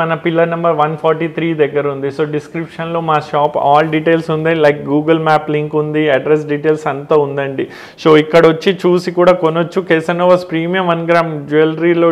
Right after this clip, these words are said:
deal చేస్తుందండి. So మీ friends and రిలేటివ్స్కి ఎవరికైనా marriage ఉంటే మా shop గురించి వాళ్ళకి సజెస్ట్ చేయండి. ఇక్కడ huge variety, very reasonable price point-లో మీకు product అనేది దొరికిపోతుంది. So ఇది eighteen fifty. And these, these are the earrings అండి. So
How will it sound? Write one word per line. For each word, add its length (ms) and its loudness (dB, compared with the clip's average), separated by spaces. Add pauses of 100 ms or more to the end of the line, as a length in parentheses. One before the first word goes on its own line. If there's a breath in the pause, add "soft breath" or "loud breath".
deal 280 -2
చేస్తుందండి. 600 0 (360 loud breath)
So 40 2 (140)
మీ 100 -2 (100)
friends 320 0
and 180 0
రిలేటివ్స్కి 380 0 (160)
ఎవరికైనా 400 2 (120)
marriage 400 2
ఉంటే 260 0
మా 80 2 (100)
shop 300 0
గురించి 400 -6
వాళ్ళకి 340 2 (100)
సజెస్ట్ 400 -2
చేయండి. 340 -4
ఇక్కడ 180 -2 (100)
huge 300 4 (100)
variety, 400 2 (120)
very 180 4 (100)
reasonable 480 2
price 300 2
point-లో 280 -2 (100)
మీకు 220 -4
product 400 0
అనేది 280 0 (100)
దొరికిపోతుంది. 680 -2 (380 loud breath)
So 40 -4 (100)
ఇది 120 -2 (100)
eighteen 380 0
fifty. 320 -4 (200)
And 100 -6 (100)
these, 160 -4 (380)
these 240 -2
are 180 4
the 60 0 (100)
earrings 360 -4 (100)
అండి. 180 -14 (760 soft breath)
So 60 -10